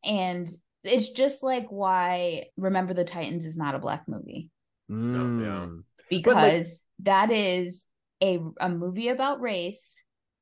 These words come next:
Speaker 1: but it is digestible for white people. Whenever you have a movie that is literally a fictional tale of something that really happened about racism,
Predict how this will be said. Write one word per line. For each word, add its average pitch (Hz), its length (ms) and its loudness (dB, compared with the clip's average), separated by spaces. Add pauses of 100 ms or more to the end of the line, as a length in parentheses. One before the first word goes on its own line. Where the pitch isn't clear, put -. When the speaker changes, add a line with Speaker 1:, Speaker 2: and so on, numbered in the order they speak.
(140)
Speaker 1:
but 180 260 0
it 170 200 2
is 175 180 -2
digestible 180 840 -4
for 180 160 -2
white 156 260 -2
people. 147 440 -6
Whenever 214 460 2
you 339 180 0
have 254 260 0
a 240 60 0
movie 196 420 -2
that 170 160 -2
is 185 180 -2
literally 262 800 -2
a 190 100 -2
fictional 262 540 0
tale 196 400 2
of 170 140 -2
something 214 320 -4
that 170 200 -2
really 196 240 -4
happened 180 520 -4
about 208 440 0
racism, 175 680 -4